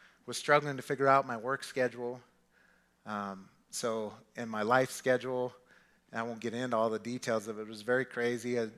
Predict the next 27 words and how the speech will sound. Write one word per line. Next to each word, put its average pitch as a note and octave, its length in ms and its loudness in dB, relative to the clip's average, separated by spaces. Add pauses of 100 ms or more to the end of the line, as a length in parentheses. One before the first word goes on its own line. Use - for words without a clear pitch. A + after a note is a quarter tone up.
I A2 140 -8
started A#2+ 380 -2
work B2 240 -2
at A2+ 80 -12
six - 300 -10
in A2 100 -12
the A2 60 -10
morning A#2+ 420 -6
and A2 180 -8
often A#2+ 360 -4
wouldn't A#2 180 -8
get A2+ 140 -4
home A#2+ 240 -10
till A#2 160 -6
nine A2+ 220 -6
thirty A2+ 240 -8
or G#2 60 -10
ten A#2+ 200 -8
o'clock A#2 320 -2
at A2 60 -10
night A#2 220 0
after A2 280 -2
classes, A2 600 -2
and G2+ 120 -16 (540)
running C3 300 0
kids B2+ 440 -2
from A2 320 -8